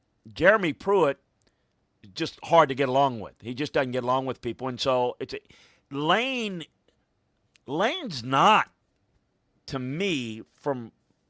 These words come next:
and again, I've never worked with him on a staff, but Lane's not that difficult to work with and work for. I, I, the guys that are frustrated with him are sometimes just what we're talking about.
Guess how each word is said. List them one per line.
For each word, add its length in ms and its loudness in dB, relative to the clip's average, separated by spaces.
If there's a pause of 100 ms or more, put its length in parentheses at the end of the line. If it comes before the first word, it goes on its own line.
(220)
and 140 -10
again, 280 -6
I've 160 0
never 260 0
worked 380 -2
with 160 -2
him 100 -4
on 140 -4
a 40 -8
staff, 420 0
but 160 -2 (280)
Lane's 380 -2
not 200 2
that 140 2
difficult 440 0
to 80 -4
work 260 -4
with 220 -8
and 160 -10
work 200 -10
for. 280 -12 (400)
I, 180 0
I, 80 0
the 120 -4
guys 400 4
that 120 2
are 60 -2
frustrated 580 0
with 160 -4
him 100 -6
are 120 -6
sometimes 720 -4
just 240 -6
what 80 -10
we're 120 -6
talking 360 -2
about. 320 -8